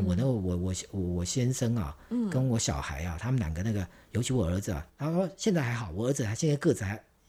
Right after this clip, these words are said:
Speaker 1: 小儿子还矮一矮的，那个，这大儿子现在长高了，国中了，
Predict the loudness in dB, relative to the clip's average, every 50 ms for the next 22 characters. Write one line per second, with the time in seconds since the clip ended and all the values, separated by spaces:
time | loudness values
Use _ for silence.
0 | _ _ -8 -4 -2 2 2 2 2 2 2 -2 -2 -4 -6 -10 -16 -18 -18 -12
1 | -6 -4 -4 -4 -4 -4 -6 -8 -10 -12 -16 -18 -20 -20 -20 -18 -4 0 2 2
2 | 2 2 0 -4 -6 -4 0 0 2 4 4 4 4 2 2 0 2 2 0 0
3 | 0 2 4 4 4 2 2 2 2 4 4 4 4 4 2 0 -4